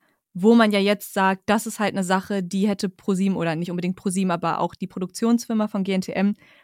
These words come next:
muss das eigentlich stellen, dass es da Beratungsstellen und psychologische Begleitung gibt, die unabhängig vom Sender ist, also nicht nur im Interesse des Senders agiert, sondern wirklich da ist, um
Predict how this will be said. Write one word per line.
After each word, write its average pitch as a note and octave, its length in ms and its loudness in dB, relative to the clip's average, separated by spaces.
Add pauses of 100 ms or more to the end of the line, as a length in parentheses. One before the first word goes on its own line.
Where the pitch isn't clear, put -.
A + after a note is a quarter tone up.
(180)
muss A3 260 6
das G#3+ 200 -2
eigentlich F#3 480 0
stellen, F3 580 0 (220)
dass G3 120 0
es G3 100 0
da F#3+ 100 0
Beratungsstellen F#3 840 2
und F#3 180 0
psychologische F#3+ 600 -2
Begleitung F3+ 520 -2
gibt, F3 320 -4 (800)
die A#3 360 2
unabhängig G#3+ 840 6
vom G3 180 2
Sender G3 360 6
ist, - 280 -8
also F#3+ 200 2
nicht A3 240 6
nur A3 140 4
im G3 100 2
Interesse G3 460 0
des F#3 180 -2
Senders F3+ 360 0
agiert, E3+ 360 -4
sondern E3+ 280 -2
wirklich F#3+ 340 -2
da E3+ 220 4
ist, - 240 -6
um F3 340 -2